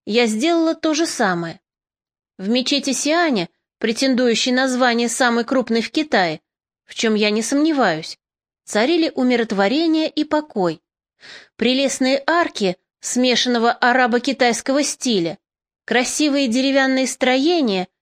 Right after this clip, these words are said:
и ворота — старые изогнутые деревья, каменная стела и фонтаны.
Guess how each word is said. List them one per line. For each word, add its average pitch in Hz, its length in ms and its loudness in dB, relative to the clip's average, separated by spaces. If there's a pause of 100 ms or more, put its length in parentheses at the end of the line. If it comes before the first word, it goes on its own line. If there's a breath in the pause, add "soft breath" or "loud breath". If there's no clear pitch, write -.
(180)
и 294 120 0
ворота — 247 640 0 (260)
старые 254 800 0
изогнутые 285 600 0
деревья, 240 680 0 (400)
каменная 214 500 0
стела 294 460 -2
и - 180 -6
фонтаны. 226 720 0